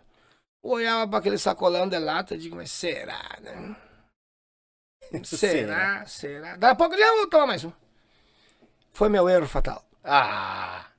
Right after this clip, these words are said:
Speaker 1: Daí ele parou mais cinco vezes, até o portão, meus irmãos.
Speaker 2: <laughs> Capaz?
Speaker 1: Parou.
Speaker 2: Meu
Speaker 1: E lá
Speaker 2: Deus.
Speaker 1: no portão, quando ele parou a sexta vez,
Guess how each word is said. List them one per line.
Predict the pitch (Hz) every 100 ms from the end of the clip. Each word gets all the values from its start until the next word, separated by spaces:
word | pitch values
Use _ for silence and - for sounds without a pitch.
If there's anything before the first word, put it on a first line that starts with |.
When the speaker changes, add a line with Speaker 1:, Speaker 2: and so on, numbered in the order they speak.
| -
Speaker 1:
Daí | 175 233 269 285
ele | 269 262
parou | 233 233 233
mais | 240 240
cinco | - 214 190
vezes, | 160 180 147
até | 147 190
o | -
portão, | 185 160 165 135
meus | - -
irmãos. | - 254 - 330
Speaker 2:
<laughs> | - 285 220
Capaz? | 247 240 - - 254 302 - - _ _ _ -
Speaker 1:
Parou. | 175 165 120 113 - -
Speaker 2:
Meu | 147 160 190 220
Speaker 1:
E | 196
lá | 247 302
Speaker 2:
Deus. |
Speaker 1:
no | 349
portão, | 320 302 302 320
quando | 320
ele | 311
parou | 311 277 269
a | 277
sexta | 277 277 277 240
vez, | 196 277 302 226 -